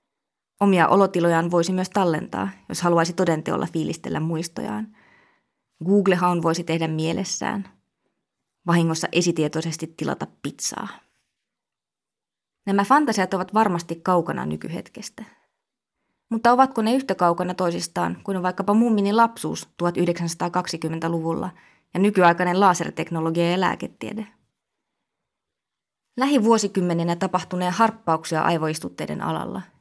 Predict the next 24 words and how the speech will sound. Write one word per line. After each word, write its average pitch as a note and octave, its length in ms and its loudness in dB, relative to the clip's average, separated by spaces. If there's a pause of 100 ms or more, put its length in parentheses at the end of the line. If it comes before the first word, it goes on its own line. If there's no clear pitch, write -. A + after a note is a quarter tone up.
(120)
yritysten F3+ 440 -2
vauhdittaman F3+ 480 -2
rahoituksen E3 560 -4
ja E3 60 -6
tieteen E3 460 -2
edistymisen F3 640 -8
avulla. G#3 400 -8 (1040)
Samaan A#3 320 4
aikaan C4 340 2
ratkaistavaksi F3 640 0
tulee F3+ 260 0
liuta F#3+ 320 2
ongelmia, F#3 580 -4 (500)
kuten F3 260 -6
se, F3+ 260 -2 (380)
miten C4 340 4
taataan F3 420 4
aivoista F3 440 2
kerättävän E3+ 500 0
tiedon F3 260 0
yksityisyys E3 600 -2
ja F3 60 -2
hallinta E3+ 400 -2
käyttäjälle. G3+ 680 -6